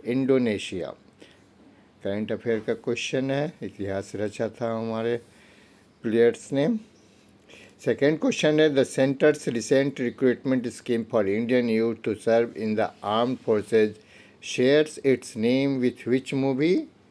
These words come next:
अग्निपथ। ऑप्शन डी, ऑप्शन डी को लगाइए, ऑप्शन डी सही आंसर है। At the two thousand twenty-two Skytrax World Airports Award, an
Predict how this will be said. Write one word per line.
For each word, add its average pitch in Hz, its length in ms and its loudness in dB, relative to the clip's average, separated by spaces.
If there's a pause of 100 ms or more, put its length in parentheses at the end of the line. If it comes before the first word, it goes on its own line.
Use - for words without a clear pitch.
(200)
अग्निपथ। - 800 -4 (380)
ऑप्शन 139 580 -4 (280)
डी, 95 260 -4 (640)
ऑप्शन 95 380 -8
डी 104 140 -4
को 123 140 -2
लगाइए, 139 500 2
ऑप्शन 98 500 -8
डी 139 280 -2 (1400)
सही 107 360 0
आंसर 90 400 -8
है। 78 80 -10 (2000)
At 143 180 2
the 151 100 6 (140)
two 151 240 2
thousand 127 460 2
twenty-two 107 520 -4 (280)
Skytrax 135 840 0 (140)
World 98 340 0 (160)
Airports 117 640 2
Award, 92 400 0 (100)
an 110 220 -4